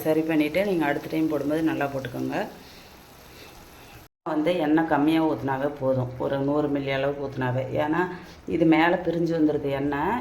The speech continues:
இது நம்ம பாட்டில்ல போட்டோம்னாலும், மேல எந்த பாத்திரத்துல போட்டு வச்சோம்னாலும் இந்த ஊறுகாய் வந்து மேல அந்த மிதங்கும் எண்ணெய். அதை விட அளவுக்கு அதிகமா எண்ணெய் இருந்துச்சுன்னா அது வெளியில வழிஞ்சிட்டு வரும். அது இல்லாத நம்ம ஊறுகாய் சாப்பிட்ட பின்னாடி இந்த எண்ணெயெல்லாம் வேஸ்ட்டாக தான் தனியா இருக்கும்.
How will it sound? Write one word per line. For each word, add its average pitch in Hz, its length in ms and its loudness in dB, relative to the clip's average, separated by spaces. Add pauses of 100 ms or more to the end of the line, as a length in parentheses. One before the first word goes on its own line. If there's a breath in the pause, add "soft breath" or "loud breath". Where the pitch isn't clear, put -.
இது 156 160 -4
நம்ம 151 140 4 (100)
பாட்டில்ல 160 420 2
போட்டோம்னாலும், 147 600 -2 (720 loud breath)
மேல 165 180 4 (160)
எந்த 151 180 4
பாத்திரத்துல 160 480 0
போட்டு 151 200 -2
வச்சோம்னாலும் 143 680 -2
இந்த 165 120 -2 (120)
ஊறுகாய் 147 280 0
வந்து 156 140 0 (100)
மேல 156 260 2
அந்த 143 200 0
மிதங்கும் 156 480 2 (160)
எண்ணெய். 151 320 -2 (680 loud breath)
அதை 180 200 4
விட 185 140 6 (100)
அளவுக்கு 170 360 4
அதிகமா 165 380 2
எண்ணெய் 156 200 4
இருந்துச்சுன்னா 151 440 0
அது 160 160 0
வெளியில 156 340 2
வழிஞ்சிட்டு 147 440 -2
வரும். 160 260 -2 (560 loud breath)
அது 156 140 0
இல்லாத 170 260 4
நம்ம 170 240 4
ஊறுகாய் 170 320 2
சாப்பிட்ட 143 300 -4
பின்னாடி 151 340 0
இந்த 147 100 2 (120)
எண்ணெயெல்லாம் 151 420 2
வேஸ்ட்டாக 147 400 -2
தான் 151 220 -2
தனியா 143 340 0
இருக்கும். 127 320 -4